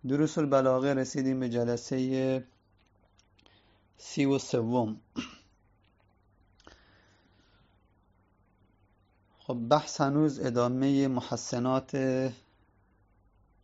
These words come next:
معنویه. رسیدیم به قسمت پنجم از محسنات معنوی که ادماج باشه. الادماج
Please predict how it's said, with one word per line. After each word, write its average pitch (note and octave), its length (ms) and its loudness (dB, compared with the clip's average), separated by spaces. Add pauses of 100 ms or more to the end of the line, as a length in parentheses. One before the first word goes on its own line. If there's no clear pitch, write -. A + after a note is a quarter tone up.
(120)
معنویه. A#2 840 0 (2000)
رسیدیم D#3 300 0
به D3+ 60 2
قسمت D3+ 420 -2
پنجم C#3+ 500 0
از C#3 140 2
محسنات C3+ 760 -2
معنوی B2+ 840 2
که C#3 540 -2
ادماج B2 580 0
باشه. G#2 420 -2 (640)
الادماج C3+ 800 0